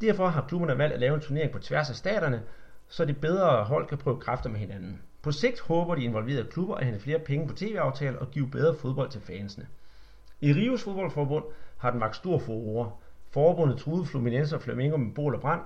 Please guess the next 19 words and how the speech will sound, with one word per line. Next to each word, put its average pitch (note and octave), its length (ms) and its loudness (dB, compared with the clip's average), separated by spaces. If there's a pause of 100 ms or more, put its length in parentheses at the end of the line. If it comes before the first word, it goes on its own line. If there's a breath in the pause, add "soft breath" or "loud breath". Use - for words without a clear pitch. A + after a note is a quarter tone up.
(140)
men D3 160 2
Brasiliens D#3+ 600 -2 (280)
fodboldforbund, G#3+ 680 2
C B2+ 200 0
B C#3+ 240 2
F, - 20 -10 (260)
som - 160 -10
stadigvæk F#3 420 2
er E3+ 100 2
glad C#3+ 180 2
for D3 80 -2
turneringen, C#3 400 0 (200 loud breath)
har - 80 -4
dog A#3+ 260 6
accepteret G#3 520 2
at C#3 60 4
lade B2+ 180 2
klubberne B2+ 300 2
spille. G2+ 360 -8